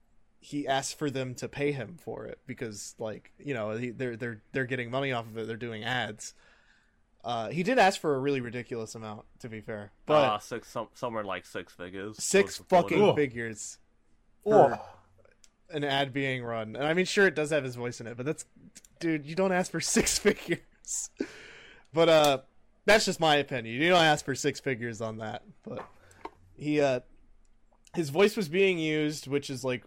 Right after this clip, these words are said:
Speaker 1: f-, f-, uh, for con-, content being shared on TikTok that way is, like, fine, but like I said, it's an ad. So sues for six, or he wants, he requests six figures out of it,
Speaker 2: He,
Speaker 1: and then,
Speaker 2: he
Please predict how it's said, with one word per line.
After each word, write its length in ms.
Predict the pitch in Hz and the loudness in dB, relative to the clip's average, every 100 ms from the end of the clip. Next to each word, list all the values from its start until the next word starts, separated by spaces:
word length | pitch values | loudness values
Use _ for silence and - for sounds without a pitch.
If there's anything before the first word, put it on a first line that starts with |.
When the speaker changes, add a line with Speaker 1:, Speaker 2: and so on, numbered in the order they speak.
| - | -18
Speaker 1:
f-, 480 | 131 - - - - - | -20 -20 -20 -20 -20 -12
f-, 100 | 143 | -2
uh, 40 | 143 | -2
for 320 | - - 143 120 _ _ _ _ - _ _ _ _ _ _ - - | -2 -2 -2 -2 _ _ _ _ -20 _ _ _ _ _ _ -20 -14
con-, 460 | - 175 180 220 143 | 0 2 2 0 -10
content 640 | - 170 180 190 196 180 120 | 0 2 4 4 2 2 -2
being 220 | 160 160 | -2 0
shared 240 | - 160 | 2 2
on 100 | 147 | 2
TikTok 520 | 135 151 - 143 127 | 0 -4 0 0 0
that 200 | - 131 120 | 0 0 0
way 200 | 131 123 | -2 -2
is, 120 | 120 | -4
like, 140 | 117 | -10
fine, 440 | - 135 131 117 110 | -4 0 0 -2 -8
but 140 | 104 | -10
like 100 | 107 | -10
I 80 | 113 | -10
said, 200 | 107 117 | -10 -10
it's 140 | 107 - | -10 -12
an 60 | |
ad. 300 | 110 110 107 - _ _ _ | -10 -8 -8 -12 _ _ _
So 420 | - 156 143 131 127 _ _ _ _ _ _ _ | -4 0 2 0 -6 _ _ _ _ _ _ _
sues 280 | - - 208 | -14 0 0
for 140 | - 196 | 2 -2
six, 320 | - 170 - | -2 -4 -4
or 120 | 156 | -4
he 140 | 139 160 | -2 -2
wants, 400 | 139 160 156 - | 0 -2 -2 -10
he 120 | 165 | -8
requests 360 | 151 147 180 175 | -4 -2 0 0
six 200 | 175 156 | -2 -6
figures 340 | 165 143 143 | -6 -2 -2
out 160 | 139 135 | 0 0
of 120 | 127 | -2
it, 160 | 127 123 | -2 -2
Speaker 2:
He, 80 | 110 | -2
Speaker 1:
and 160 | 113 | -4
then, 80 | 127 | -4
Speaker 2:
he 140 | 117 | -4